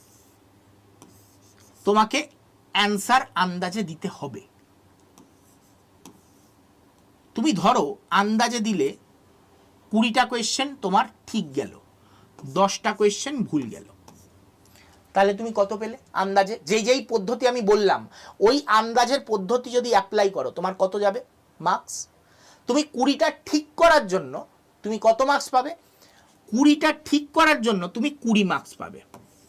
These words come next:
এবং দশটা ভুল হয়ে যাওয়ার জন্য তোমার মাইনাস কি হবে? চারটে একটা মাইনাস, তার মানে তোমার এখানে মোট আড়াই মার্কস মাইনাস হবে। তাহলে তুমি কত পেলে? হিসাব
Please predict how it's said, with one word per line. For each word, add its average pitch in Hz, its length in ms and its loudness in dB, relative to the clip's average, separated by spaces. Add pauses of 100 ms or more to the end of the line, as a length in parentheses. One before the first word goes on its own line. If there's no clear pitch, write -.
(600)
এবং 233 140 4 (220)
দশটা 208 340 2 (180)
ভুল 247 200 2 (100)
হয়ে 277 220 4
যাওয়ার 185 300 2
জন্য 113 160 -6 (380)
তোমার 214 260 2
মাইনাস 220 360 0
কি 247 140 -6
হবে? 240 140 -4 (180)
চারটে 226 400 -2 (160)
একটা 269 260 -4 (360)
মাইনাস, 247 280 -2 (100)
তার 208 200 2
মানে 285 140 2 (440)
তোমার 214 240 2
এখানে 226 220 -2
মোট 311 120 -2 (260)
আড়াই 196 220 2 (100)
মার্কস 285 200 -2 (140)
মাইনাস 135 420 -6
হবে। 104 160 -20 (640)
তাহলে 151 220 -8
তুমি 190 120 -2 (100)
কত 196 120 -2 (120)
পেলে? 190 200 0 (760)
হিসাব 220 200 0